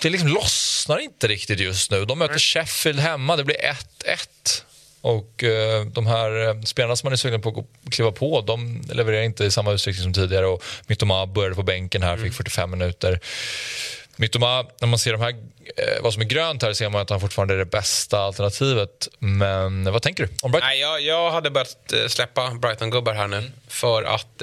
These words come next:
Speaker 2: det, eh, är ett, ett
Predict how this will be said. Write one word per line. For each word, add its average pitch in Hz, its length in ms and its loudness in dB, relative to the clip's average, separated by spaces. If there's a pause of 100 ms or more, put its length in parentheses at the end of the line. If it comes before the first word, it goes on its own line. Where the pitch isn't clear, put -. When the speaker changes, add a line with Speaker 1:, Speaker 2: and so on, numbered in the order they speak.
Speaker 2:
det, 110 340 0 (380)
eh, 107 180 2 (1040)
är 135 520 -2
ett, 131 120 -4
ett - 300 0